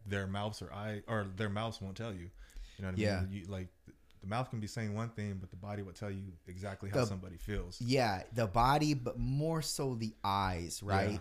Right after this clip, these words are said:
Speaker 2: Because you can tell if people are soulless in the eyes. You can
Speaker 1: Yeah.
Speaker 2: tell if there's no type of life, or, like, they don't really care, even they're trying to say that they care
Speaker 1: Mm.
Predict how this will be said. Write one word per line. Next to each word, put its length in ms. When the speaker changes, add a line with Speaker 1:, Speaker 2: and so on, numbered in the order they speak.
Speaker 2:
Because 420
you 120
can 200
tell 280
if 160
people 400
are 80
soulless 800
in 80
the 120
eyes. 280
You 80
can 80
Speaker 1:
Yeah. 60
Speaker 2:
tell 160
if 100
there's 300
no 380
type 300
of 140
life, 560
or, 160
like, 320
they 140
don't 260
really 240
care, 360
even 220
they're 120
trying 320
to 60
say 300
that 120
they 100
care 460
Speaker 1:
Mm. 340